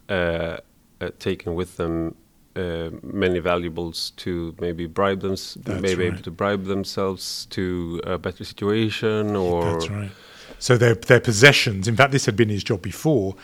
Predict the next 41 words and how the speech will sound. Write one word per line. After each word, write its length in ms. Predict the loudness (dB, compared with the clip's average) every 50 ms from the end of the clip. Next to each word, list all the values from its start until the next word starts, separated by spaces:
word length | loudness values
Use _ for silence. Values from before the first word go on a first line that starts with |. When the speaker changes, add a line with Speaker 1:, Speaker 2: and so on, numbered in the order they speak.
| -20 -20 -20 -12 -6
Speaker 2:
in 160 | -2 0 0
an 120 | 2 4
area 320 | 6 8 8 8 8 6 2
that 160 | 0 -4 -6
became 260 | -4 -2 0 0 0
nicknamed 720 | -2 -4 -4 -6 -4 -4 -2 -2 -2 -4 -4 -6 -8 -10 -8
Canada, 680 | -6 0 4 6 6 6 6 2 0 -4 -12 -14 -18 -20 -20 -20 -20 -20 -16 -8
because 240 | -6 -4 -2 -2 -4
Canada 440 | 0 4 6 8 8 8 6 6 2
in 100 | 0 0
the 80 | -2
Central 420 | -2 0 0 0 0 0 -2 -2 0
European 480 | 4 4 4 4 4 2 0 0 0
imagination 640 | 0 0 -2 -2 -2 -2 -2 -2 -2 -2 -4 -6 -6
of 80 | -6
that 160 | -8 -10 -10 -4
period 380 | 0 4 4 4 4 4 0 -4 -12 -20 -20 -16 -10 -6
was 120 | -4 -4
seen 240 | 0 0 2 2 2
as 140 | 0 0 -2
a 80 | -2
land 420 | 0 2 4 4 4 2 0 -2 -6
of 140 | -8 -8
plenty 400 | -6 -4 -2 -2 -2 -2 -4 -6
where 120 | -6 -6 -6
the 120 | -6 -6
streets 480 | -8 -6 -4 -4 -4 -6 -6 -12 -14 -14
were 80 | -12
paved 340 | -10 -6 -4 -4 -4 -6 -6
with 160 | -10 -12 -8
gold. 380 | -4 -4 -2 -2 -4 -6 -6 -10 -14 -18 -12 -6
Speaker 1:
Hmm. 180 | -4 -4 -4 -4 -4
Speaker 2:
So 140 | -2 0 0
this 200 | 2 2 2 0
area 640 | 2 2 4 6 6 6 6 6 4 2 -2 -6 -4
where 180 | -2 0 0
all 140 | 0 0 0
the 120 | -2 -4 -4
stuff 540 | -2 0 0 0 0 0 -2 -2 -4 -6 -6
was 160 | -4 -4 -4
collected 680 | -6 -6 -6 -6 -6 -12 -16 -14 -12 -10 -10 -10 -12